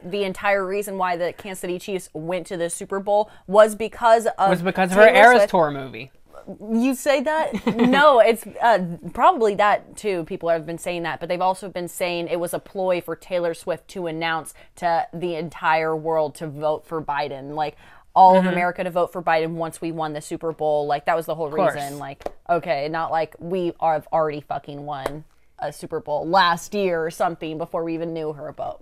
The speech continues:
Speaker 1: yeah, it's totally her.
Speaker 2: I mean, she is gonna get Biden reelected. We all know that.
Speaker 1: <laughs>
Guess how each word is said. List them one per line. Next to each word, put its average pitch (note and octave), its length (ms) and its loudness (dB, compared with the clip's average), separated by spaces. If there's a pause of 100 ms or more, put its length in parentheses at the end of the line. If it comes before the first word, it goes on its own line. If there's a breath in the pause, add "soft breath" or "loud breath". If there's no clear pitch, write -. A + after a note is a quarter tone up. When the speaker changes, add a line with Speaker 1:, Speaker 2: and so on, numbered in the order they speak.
Speaker 1:
yeah, D#3+ 300 -8
it's - 120 -20
totally F3+ 440 -6
her. G#3 600 -2 (580 soft breath)
Speaker 2:
I G3 100 0
mean, A3 140 0
she C#4 200 0
is B3+ 120 -2
gonna G#3 180 0
get E3 220 -2
Biden D3+ 300 4
reelected. C3+ 520 -6
We D3+ 160 -6
all D#3 180 2
know C#3 260 -6
that. C3 300 -8
Speaker 1:
<laughs> A3+ 640 -6